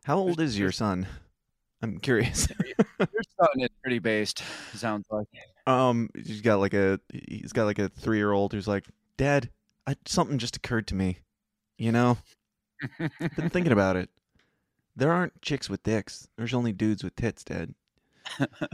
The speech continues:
Speaker 2: Yes.
Speaker 1: Good job, son. Here's a lollipop. Don't suck it too hard.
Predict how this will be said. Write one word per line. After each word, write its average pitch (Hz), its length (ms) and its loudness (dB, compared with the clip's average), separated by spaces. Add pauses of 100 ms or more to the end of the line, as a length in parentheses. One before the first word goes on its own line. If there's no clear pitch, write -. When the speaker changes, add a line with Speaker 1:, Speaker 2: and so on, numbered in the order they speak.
(460)
Speaker 2:
Yes. 127 240 0
Speaker 1:
Good 131 140 2
job, 107 260 8
son. 92 260 0
Here's 98 180 0
a 98 60 -2
lollipop. 87 520 0 (120)
Don't 87 200 0
suck 104 200 -2
it - 80 -10
too 95 140 -6
hard. 90 260 -2